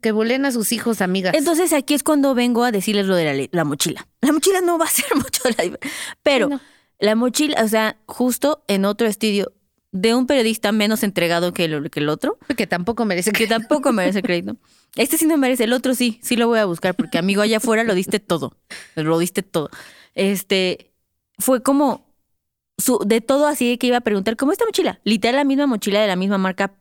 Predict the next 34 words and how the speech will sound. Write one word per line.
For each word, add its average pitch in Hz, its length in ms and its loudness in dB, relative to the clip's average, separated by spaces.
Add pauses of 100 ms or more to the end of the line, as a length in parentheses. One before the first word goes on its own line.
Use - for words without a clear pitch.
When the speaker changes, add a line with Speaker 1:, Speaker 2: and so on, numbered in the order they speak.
Speaker 2:
pero 196 360 2
con 190 360 0
Dora 220 200 2
la 247 60 0
Exploradora, 185 540 0 (680)
treinta 339 300 0
por 262 160 0
ciento 233 220 2
más. 190 300 -4
Speaker 1:
Sí. - 120 -4
Speaker 2:
O 240 40 0
sea, 214 80 0
es 220 60 -2
un 403 180 -2
chingo 392 280 0
más. 240 320 -2 (440)
Pero, 294 440 2 (180)
ahí 170 180 -2
te 190 100 -2
va. 196 180 -2 (260)
Si 220 240 0
quieres 269 440 0
ser 254 100 0
la 262 100 0
persona 185 360 -2
que 156 120 -8
sí 170 120 -2
le 185 140 -2
compre 185 260 -2
ese 180 80 -2
tipo 175 240 -4
de 190 120 0
cosas, 202 360 -2
again, 180 360 -2